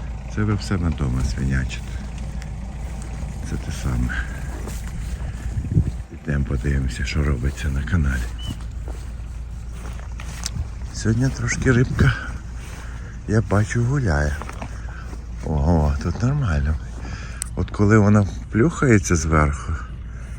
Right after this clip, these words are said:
це хороший знак. Значить, вона активна, буде, може, сьогодні кращий кльов.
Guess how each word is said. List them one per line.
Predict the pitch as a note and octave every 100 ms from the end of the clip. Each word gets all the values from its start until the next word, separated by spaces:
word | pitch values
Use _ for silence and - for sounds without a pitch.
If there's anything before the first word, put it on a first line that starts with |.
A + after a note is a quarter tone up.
| - - - - - - - - -
це | G#2
хороший | G2+ A#2+ G2+ D2+ D#2+
знак. | D2+ D#2 D2 D2
Значить, | F2+ G#2+ G2
вона | G2+ F#2+
активна, | E2+ - A#2 C#3 C3+
буде, | F#2+ A2 A2+
може, | G#2 G#2 G#2
сьогодні | - G2+ G2+
кращий | - E2 D#2+ - C#2+
кльов. | - C2+